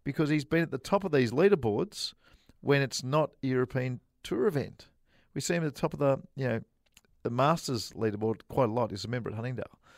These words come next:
But there's only been one year, I think, and that was ages ago, when Huntingdale was, you know,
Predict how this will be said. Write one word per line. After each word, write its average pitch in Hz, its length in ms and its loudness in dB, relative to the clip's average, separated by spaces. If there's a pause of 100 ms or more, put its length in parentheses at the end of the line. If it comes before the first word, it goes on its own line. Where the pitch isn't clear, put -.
(260)
But - 160 -2 (140)
there's 143 180 2
only 208 240 0
been 113 320 0
one 127 220 0
year, 135 320 -2
I - 60 -6
think, - 400 -10
and - 100 -8
that 143 60 -4
was 107 80 -6
ages 143 320 -2
ago, 104 200 2
when 107 140 0
Huntingdale 117 420 0
was, 98 320 -4 (360)
you 113 100 -6
know, 98 220 -4